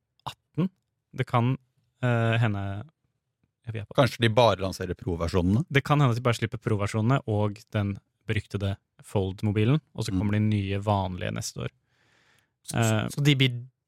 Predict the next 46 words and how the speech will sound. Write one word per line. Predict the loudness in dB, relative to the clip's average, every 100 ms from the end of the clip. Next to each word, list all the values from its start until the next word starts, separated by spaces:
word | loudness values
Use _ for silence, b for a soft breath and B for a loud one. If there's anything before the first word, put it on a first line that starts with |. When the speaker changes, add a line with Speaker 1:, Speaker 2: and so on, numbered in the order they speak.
| _ 2
Speaker 3:
men | 4
de | 4
blir | 2
dyrere? | 4 4 6 2 -2 -18 _ _ _ -2
Speaker 1:
Det | 2
er | 4 2 0
ventet | -4 -6 -2 -2 0
i | 0
hvert | -2
fall | 0 0
at | 0
Pro-modellen | -4 -2 -2 -2
og | -2
den | -4
Fold-modellen | -4 -6 -6 -6 -6 -8 -10 _ -6
blir | -6 -6 _ _ _
sinnssykt | -12 -6 -6 -8 -16
dyre. | -18 -14
Speaker 3:
Satt | 0 2 2
ikke | 2 4
vi | 4
her | 4
i |
forrige | 2 2 4 2
uke | 2 0
og |
sa | 2 2
at | 2 -4 _
man | 4 6 6 4
måtte | 4 4
vente | 4 4 2 0
til | 2 0
de | 2
nye | 4
mobilene | 2 4 2 2
kom | 2 2
før | 2 0
man | 0
kjøpte | 0 -2 2
ny? | 4 2 _ -10 -10
Speaker 1:
Jo, | 0 4
men | 4 4
også | 0 -2
fordi | 0 0
da | 2 0
kan | 0 -2